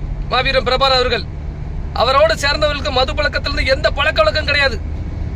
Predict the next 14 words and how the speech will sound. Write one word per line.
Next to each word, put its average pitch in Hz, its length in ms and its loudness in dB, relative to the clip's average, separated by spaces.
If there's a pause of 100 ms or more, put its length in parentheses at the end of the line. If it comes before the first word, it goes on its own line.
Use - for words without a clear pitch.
(140)
அப்பேற்பட்ட 311 840 2
ஒரு 269 480 4 (1120)
மாவீரனுடைய 311 640 2 (140)
பெயரை 277 560 2 (2000)
பயன்படுத்தி 294 500 0
கட்சி 254 280 -4
ஆரம்பித்த 269 440 0
சீமான் 285 520 -2 (2500)
ஒரு 240 200 0
பெண்ணை 302 340 0
கற்பழித்தது 277 720 -2
மட்டும் 262 260 -2
இல்லாம 247 320 -2 (1400)
அதை 220 180 -2